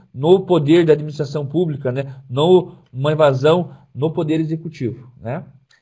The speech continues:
E isso já, nas decisões dos tribunais, se tem acompanhado que sim, né? Ou seja, que o Poder Judiciário pode, né, é, anular os atos administrativos que ele considerar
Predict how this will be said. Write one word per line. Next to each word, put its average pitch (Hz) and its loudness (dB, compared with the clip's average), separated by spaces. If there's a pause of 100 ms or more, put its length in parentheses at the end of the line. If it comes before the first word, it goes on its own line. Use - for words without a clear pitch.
(180)
E 196 -4
isso 240 -6
já, 165 0 (180)
nas 135 -8
decisões 151 -6
dos 147 -12
tribunais, 151 -4 (220)
se - -20
tem 175 -8
acompanhado 165 -2
que 233 -8
sim, 208 -6 (560)
né? 117 -10 (200)
Ou 139 -2
seja, 139 2 (640)
que 147 0
o 143 -4
Poder 156 -2
Judiciário 160 0 (300)
pode, 190 4
né, 175 -2 (280)
é, 123 -2
anular 185 2 (160)
os 156 -2
atos 196 -2
administrativos 156 -4 (320)
que 131 -6
ele 175 0
considerar 139 0